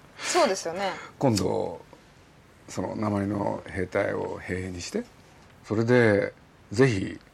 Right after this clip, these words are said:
Speaker 2: その話をしようと思ってたのに、<laughs> なんでこんなことにな-、
Speaker 1: <laughs>
Speaker 2: 雪の女王ってご覧いただいたんですか？
Speaker 1: あのね、えっと、あの、若い時見ました。
Speaker 2: あ、そうですか。
Speaker 1: はい。ただ、
Speaker 2: え、
Speaker 1: あの、
Speaker 2: ロシアのアニメーション。
Speaker 1: あ、はい。ま-、全く同じもの、あれ見てます。
Speaker 2: あ、そうなんだ。
Speaker 1: はい。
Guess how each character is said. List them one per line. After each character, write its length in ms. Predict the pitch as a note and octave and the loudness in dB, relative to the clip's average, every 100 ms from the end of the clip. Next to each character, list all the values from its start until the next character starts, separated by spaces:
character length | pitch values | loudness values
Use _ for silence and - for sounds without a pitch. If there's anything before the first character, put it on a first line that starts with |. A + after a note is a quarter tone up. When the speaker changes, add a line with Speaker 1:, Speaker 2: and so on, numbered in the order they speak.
| - - _ - | -20 -20 _ -4
Speaker 2:
そ 120 | - | -2
の 60 | - | -2
話 420 | - - - D3 | -4 -10 -4 -2
を 60 | |
し 120 | - C3+ | -2 0
よ 80 | B2 | 0
う 20 | |
と 80 | - | -2
思 100 | A#2+ | 2
っ 20 | |
て 100 | C#3+ | 2
た 140 | - B2 | 2 -2
の 80 | - D3+ - | -4 -6 -4
に、 80 | A3+ - | -6 -8
<laughs> 140 | - | -4
な 140 | A3+ B3+ | 2 4
ん 60 | |
で 80 | - | 6
こ 100 | A3+ | 8
ん 40 | G3+ | 8
な 120 | A#3+ | 8
こ 80 | C4 | 8
と 100 | F3 | 6
に 60 | |
な-、 60 | A3+ - - - | 4 2 4 4
Speaker 1:
<laughs> 220 | D#4 - - | 2 -2 2
Speaker 2:
雪 120 | E3 | 6
の 100 | B3 | 8
女 100 | C4 | 8
王 40 | B3+ | 6
っ 20 | |
て 60 | C#3+ B2+ | 4 -2
ご 120 | - | 2
覧 240 | D#3 E3 D#3+ | 4 4 2
い 40 | |
た 120 | D3 | -2
だ 140 | D3 D3 | -4 -4
い 100 | C#3 | -6
た 160 | - | -8
ん 20 | B2 | -10
で 60 | |
す 40 | - | -4
か？ 60 | B3 | -2
Speaker 1:
あ 40 | |
の 160 | A#3 A#3 | 0 -2
ね、 320 | A3 F#3 - - | -2 -2 -4 -10
え 80 | F#3 | -8
っ 40 | G3 | -4
と、 260 | G3 F#3+ F#3 | 0 0 -2
あ 60 | |
の、 100 | F3+ | -6
若 180 | G3 D4+ | 0 0
い 40 | |
時 140 | A3+ D#3+ | 0 -4
見 140 | F#3+ | -4
ま 120 | A#3+ | -4
し 100 | C4 | -6
た。 120 | - - - - - | -10 -14 -16 -16 -8
Speaker 2:
あ、 80 | - | -2
そ 140 | - | 0
う 20 | |
で 60 | D#3+ | 2
す 60 | |
か。 60 | D4 | 2
Speaker 1:
は 220 | A#3 A3+ | 4 2
い。 140 | - - - | 2 -8 2
た 100 | E4 | 6
だ、 60 | |
Speaker 2:
え、 140 | C3+ - | 6 4
Speaker 1:
あ 120 | - | -2
の、 80 | G3 | 4
Speaker 2:
ロ 40 | D#3+ | 6
シ 120 | D#3+ | 6
ア 60 | G#2+ | 4
の 80 | |
ア 40 | G#2 | 4
ニ 60 | |
メ 80 | A2 | 2
ー 40 | G2+ | 2
シ 100 | F2+ | -2
ョ 60 | |
ン。 40 | - - - - | -10 -16 -10 0
Speaker 1:
あ、 140 | A3+ | 2
は 240 | A3 G#3+ A3 | 2 6 4
い。 80 | - | 4
ま-、 140 | A3 - | -2 0
全 120 | A3+ | 0
く 120 | C4 | 0
同 240 | A#3 A3+ A3 | 0 -2 -2
じ 80 | G#3 | -4
も 140 | G#3 | -4
の、 80 | F#3 | -4
あ 60 | |
れ 40 | E3+ | -4
見 100 | G3 | -6
て 120 | F#3 | -6
ま 100 | E3 | -4
す。 20 | |
Speaker 2:
あ、 40 | C#3+ | -6
そ 40 | |
う 0 | |
な 0 | |
ん 40 | C#3+ | -6
だ。 100 | - | -4
Speaker 1:
は 160 | |
い。 40 | G#3 | -2